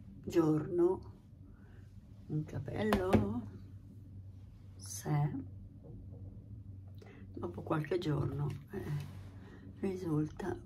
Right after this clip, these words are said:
quello che deve, l'effetto che deve fare. Cioè,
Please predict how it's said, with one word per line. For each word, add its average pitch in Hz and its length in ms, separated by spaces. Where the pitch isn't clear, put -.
quello 156 420
che 117 180
deve, 151 260
l'effetto 156 560
che - 140
deve 156 160
fare. 160 520
Cioè, - 380